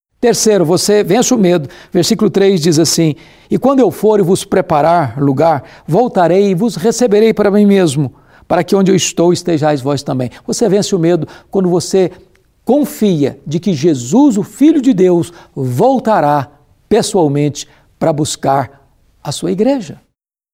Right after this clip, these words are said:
Jesus voltará. A segunda vinda de Cristo é certa. Ele virá pessoalmente. Ele virá visivelmente. Ele virá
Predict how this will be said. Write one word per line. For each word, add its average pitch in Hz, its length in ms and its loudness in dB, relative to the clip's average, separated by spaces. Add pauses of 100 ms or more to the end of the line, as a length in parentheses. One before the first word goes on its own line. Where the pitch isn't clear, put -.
(720)
Jesus 180 400 0
voltará. 233 680 -4 (1400)
A 160 120 -4
segunda 226 380 0
vinda 208 200 2
de 165 120 -2
Cristo 220 300 -2
é 233 60 -2
certa. - 600 -4 (880)
Ele 220 220 4
virá 196 520 0 (340)
pessoalmente. 220 840 -2 (1200)
Ele 220 260 2
virá 196 400 2 (220)
visivelmente. 202 1300 0 (720)
Ele 220 200 2
virá 202 560 2